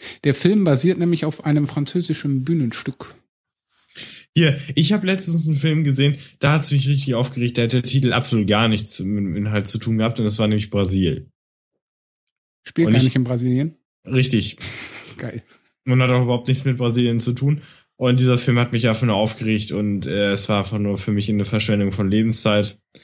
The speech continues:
Speaker 2: Andere sehen ihn als intelligenten, äh, Film mit Gesellschaftskritik dabei. Also die Gesellschaftskritik, die da drin war, die war sowas von mit dem Hammer in die Fresse. Das war so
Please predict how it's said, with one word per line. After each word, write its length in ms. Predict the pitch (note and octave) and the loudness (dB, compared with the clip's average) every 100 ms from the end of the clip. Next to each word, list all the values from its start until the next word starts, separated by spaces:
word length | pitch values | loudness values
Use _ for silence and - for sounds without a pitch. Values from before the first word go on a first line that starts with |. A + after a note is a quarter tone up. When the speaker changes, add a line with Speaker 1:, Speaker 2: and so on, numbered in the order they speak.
| _ _ _ | _ _ _
Speaker 2:
Andere 460 | - D3+ F3 D3 C#3 | -2 0 2 2 2
sehen 260 | B2 B2+ B2 | 2 2 2
ihn 140 | A#2+ | 2
als 260 | A2 A2 A2 | 2 0 0
intelligenten, 1120 | A2+ A2 G#2+ G#2 A#2 C#3 C#3 A#2+ A#2+ A2+ A2+ - _ _ _ - | -2 0 0 0 0 0 -2 -2 -2 -4 -8 -20 _ _ _ -6
äh, 680 | G#2+ A2 G#2+ G2 D#2+ D#2 E2 | -2 2 0 -2 -4 -6 -6
Film 460 | - C3 C3 B2+ A#2 | -2 2 4 2 0
mit 160 | A2+ | 0
Gesellschaftskritik 960 | A#2 A2+ C3+ C#3 C3 - C3+ - B2+ - | 0 2 2 0 -2 -2 -4 -4 -6 -2
dabei. 500 | G#2+ A2 G#2+ G#2+ F2+ | 0 2 4 2 2
Also 280 | G#2 G#2 F#2+ | 0 0 0
die 160 | G2 | -2
Gesellschaftskritik, 840 | G#2+ A2 B2+ C#3 C3 - A#2 B2 | 0 2 2 0 -2 -4 -2 -2
die 120 | - G#2+ | -2 -2
da 180 | A#2 | 0
drin 260 | B2 B2 B2 | 0 0 2
war, 140 | A2 | 2
die 100 | A2 G#2+ | 2 2
war 140 | G#2+ | 2
sowas 280 | A2+ B2+ B2+ | 2 0 0
von 340 | B2 A#2 A2 - _ _ | 0 -2 -2 -8 _ _
mit 220 | B2 A#2+ | -2 0
dem 240 | A#2+ A2 B2 | 0 0 0
Hammer 300 | C3 A#2+ - | 0 0 0
in 100 | C3+ | 2
die 120 | C#3 | 2
Fresse. 380 | - B2+ C3 A#2+ | 2 0 0 0
Das 180 | A2+ A#2 | -2 0
war 140 | A#2 | 0
so 300 | A#2 A#2 A2+ | 0 0 -2